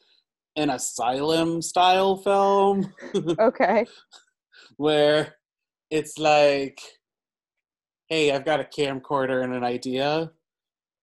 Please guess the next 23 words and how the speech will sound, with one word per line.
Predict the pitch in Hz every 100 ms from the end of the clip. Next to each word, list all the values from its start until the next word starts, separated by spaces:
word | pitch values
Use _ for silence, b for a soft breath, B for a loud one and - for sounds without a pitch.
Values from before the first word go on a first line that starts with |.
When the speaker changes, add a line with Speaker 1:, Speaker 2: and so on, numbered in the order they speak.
| -
Speaker 1:
where, | 131 139 135 135 131 127 127 -
um, | 131 127 123 120 123
there's | 127 139 135
a | 127 117 _ _ -
bomb | 131 131 139 143 147 147
that's | 131 - - - -
set | 147 143
up | 143 143 - - _ _ _ _
somewhere | - - 143 139 143 139 139 139 143 143 139
in | 123 135
America | 120 117 127 135 143 - 156 156 156 156 _ _ _ -
that | 135
is, | 127 120 - _ _ _ _ -
uh, | 123 117 113 113 - _ _ _ _ _ _ -
that | 135
is | 127 -
powered, | - 147 147 147 151 143 147
like, | 143 - _ -
based | 156 156 156
off | 143 131
the | 135
president's | - 143 135 135 123
heartbeat. | - 143 - 165 180 170